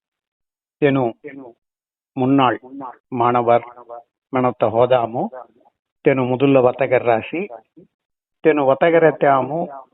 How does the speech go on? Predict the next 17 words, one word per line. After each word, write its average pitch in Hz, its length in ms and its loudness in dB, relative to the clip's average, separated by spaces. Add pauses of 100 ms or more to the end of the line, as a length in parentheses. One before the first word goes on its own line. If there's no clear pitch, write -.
(600)
ಅಂಗುನ್ 165 320 2
ಜುಗು 131 180 -2
ಇവർನು 147 420 2
ಸಂಗುನ 123 380 -2
ಪಡರಸಿ, 110 580 0 (960)
ತೆ 147 60 2
ಹಾಲ್ 147 300 2 (680)
ತೆಲ್ಲ 151 220 4
ಇವರ್ನು 165 480 2 (480)
ತುಮಿಯ 143 240 2 (120)
ತಾಯಿ 113 200 0
ಕಂಜಾರಿಯ, 113 600 0 (1300)
ತೆನು 156 200 2
ಮುದುಲ್ಲ 170 400 0 (160)
ಪಾರ್ಟ್ 139 320 -2 (560)
ಕಾಯಿ 135 260 2
ಸಂಗಿರಿಯ 127 480 -2